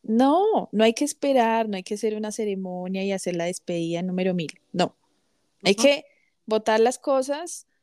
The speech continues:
Speaker 1: o dejárselas en portería o enviárselas en, en un taxi, en un Uber y punto final, no más, no darle largas a la,
Speaker 2: Exactamente.
Speaker 1: a la cosa.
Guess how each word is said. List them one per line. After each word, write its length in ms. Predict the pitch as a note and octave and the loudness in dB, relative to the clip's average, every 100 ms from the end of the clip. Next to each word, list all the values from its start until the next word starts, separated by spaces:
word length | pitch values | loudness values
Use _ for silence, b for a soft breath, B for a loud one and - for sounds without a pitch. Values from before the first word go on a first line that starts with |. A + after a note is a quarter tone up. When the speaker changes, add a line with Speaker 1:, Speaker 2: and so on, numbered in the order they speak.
| _ _ _ _ _ | _ _ _ _ _
Speaker 1:
o 340 | G#3 G3+ G3 | -8 -6 -6
dejárselas 720 | G3 G3+ F#3+ F#3 G#3+ A3+ B3+ | -4 -4 -4 -4 -4 -6 -6
en 280 | C4 A3 G3+ | -6 -10 -10
portería 600 | - F#3+ - F3+ F#3+ G#3+ B3 | -12 -12 -6 -6 -2 0 2
o 60 | |
enviárselas 680 | A#3+ G3 G3 F#3 A3+ A#3 B3 | 2 2 0 0 0 -2 -2
en, 320 | A3 G3 F#3 G3+ _ | -4 -8 -12 -18 _
en 200 | - F#3+ | -10 -8
un 120 | F#3 | -6
taxi, 360 | F#3+ G3+ A3+ B3+ | -2 0 0 0
en 100 | A#3+ | 0
un 120 | G#3 | 2
Uber 340 | G#3+ B3 C#4+ - _ - | 2 0 -2 -8 _ -4
y 180 | A3 G#3+ | -2 -2
punto 580 | - A3 G#3+ G#3 G#3+ - | 2 2 2 0 -2 -4
final, 520 | - F3+ D#3+ D3 _ _ | -6 -6 -6 -10 _ _
no 120 | F3+ | -6
más, 300 | F3+ D#3+ - | -4 -4 -6
no 100 | F#3 | -4
darle 220 | F3+ F#3+ G3 | -2 2 2
largas 320 | G3 G3 G3 | 2 0 0
a 100 | F3+ | 0
la, 140 | F#3+ F3+ | 0 -2
Speaker 2:
Exactamente. 300 | D#3+ D#3+ D3 | -6 -8 -4
Speaker 1:
a 20 | |
la 100 | F3+ | -4
cosa. 340 | F3 F3+ - | -4 -8 -8